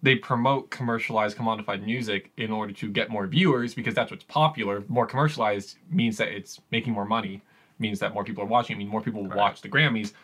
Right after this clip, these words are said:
Speaker 1: but also they're not including people like The Weeknd because they want to push a certain type of commercialized, a commercialized that they can control and be as reliable so that they can get reliable viewership,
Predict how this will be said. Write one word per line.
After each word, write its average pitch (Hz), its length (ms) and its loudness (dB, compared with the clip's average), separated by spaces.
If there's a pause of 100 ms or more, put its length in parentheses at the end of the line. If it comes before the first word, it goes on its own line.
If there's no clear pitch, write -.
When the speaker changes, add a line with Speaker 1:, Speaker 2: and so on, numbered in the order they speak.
Speaker 1:
but 123 120 4
also 117 460 4 (120)
they're 135 100 2
not 139 120 4
including 117 260 -2
people 117 180 -4
like 95 160 -2
The 110 80 -10
Weeknd 117 540 0 (240)
because 127 240 0
they 117 140 0
want 113 320 0 (280)
to 117 120 -4
push 110 380 0
a 120 120 -2
certain 117 360 -6
type 190 280 -2
of 98 80 -4
commercialized, 101 640 -8
a 113 60 -6
commercialized 113 420 -6
that 107 80 -10
they 113 120 -2
can 101 140 -10
control 131 460 4
and 117 80 2
be 110 140 -4 (240)
as 101 380 -4
reliable 101 580 4
so - 100 -10
that 98 120 -6
they 110 60 -6
can 110 140 -8
get 95 140 -6
reliable 101 440 2
viewership, 98 400 -8